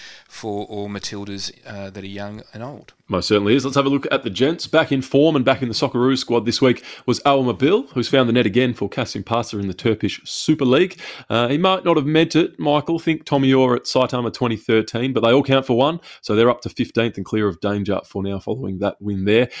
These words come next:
Speaker 2: One man not selected for the Socceroos was Mas Luongo, who helped Sheffield Wednesday keep pace with League One's top six, playing a full match in a six nil dis-, dismantling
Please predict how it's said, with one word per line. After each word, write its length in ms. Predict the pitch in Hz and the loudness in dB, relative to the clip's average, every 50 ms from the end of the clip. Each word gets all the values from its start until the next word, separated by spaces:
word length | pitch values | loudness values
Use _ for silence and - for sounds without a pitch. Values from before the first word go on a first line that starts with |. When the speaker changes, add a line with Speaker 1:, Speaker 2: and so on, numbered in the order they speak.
| - - - | -18 -6 0
Speaker 2:
One 180 | - 156 165 | 0 2 4
man 180 | 165 160 156 151 | 4 4 4 4
not 160 | 160 170 170 | 4 2 2
selected 460 | - 151 156 160 127 - 151 147 131 - - | 2 2 2 2 2 0 -2 -2 -2 -4 -8
for 260 | _ - - 135 127 117 | _ -4 -2 0 0 0
the 60 | 113 | 0
Socceroos 480 | - 135 120 - 117 113 113 113 101 | 0 -2 -2 0 -2 -2 -2 -2 -2
was 140 | 104 101 - | -4 -6 -4
Mas 240 | 107 107 104 95 - | -2 -2 -2 -2 -4
Luongo, 480 | 107 98 101 113 123 127 143 147 143 - - - _ | -4 -2 0 0 0 0 0 -2 -2 -6 -10 -12 _
who 60 | 101 | -2
helped 180 | 104 101 - - | -2 -2 -2 -2
Sheffield 460 | - 113 110 104 - 101 95 90 90 | -2 -2 -2 0 -2 -4 -4 -2 -2
Wednesday 340 | 98 101 101 - 95 92 87 | -2 -2 -2 -4 -4 -6 -4
keep 220 | - 104 95 - | -4 -6 -6 -6
pace 240 | - - 98 - - | -6 -8 -8 -6 -6
with 80 | 95 | -6
League 220 | 95 95 95 92 87 | -6 -4 -4 -4 -4
One's 260 | 92 90 92 90 - | -4 -6 -6 -6 -10
top 220 | - - 95 - | -10 -10 -10 -8
six, 420 | - - - - 135 131 131 - - - - - _ | -6 -6 0 2 2 2 2 -2 -10 -14 -20 -12 _
playing 200 | - 110 107 107 | -2 0 0 0
a 40 | 101 | -2
full 200 | - - 120 113 | -2 0 0 0
match 200 | 120 120 - - | 0 0 -2 -4
in 60 | 104 | -6
a 60 | 98 | -6
six 320 | - - 135 131 - - | -4 -4 -6 -6 -6 -6
nil 160 | 107 107 104 92 | -6 -6 -6 -6
dis-, 220 | - 104 - - | -6 -8 -8 -8
dismantling 560 | 101 101 98 104 117 - - 101 101 107 - | -6 -4 -4 -4 -4 -4 -4 -6 -6 -6 -8